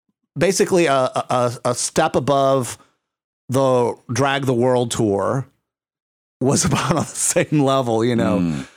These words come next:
Speaker 1: It, it just was so, uh, I would call it pathetic, you know, and, and that was, it's almost cruel to say that, but it,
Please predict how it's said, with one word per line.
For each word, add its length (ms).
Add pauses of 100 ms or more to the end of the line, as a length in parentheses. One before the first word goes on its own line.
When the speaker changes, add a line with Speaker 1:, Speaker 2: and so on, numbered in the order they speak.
(200)
Speaker 1:
It, 180
it 140
just 400
was 200
so, 720
uh, 420
I 60
would 160
call 180
it 60
pathetic, 640 (260)
you 100
know, 120
and, 140
and 100
that 120
was, 260
it's 160 (200)
almost 360 (520)
cruel 360
to 100
say 340
that, 260
but 120
it, 160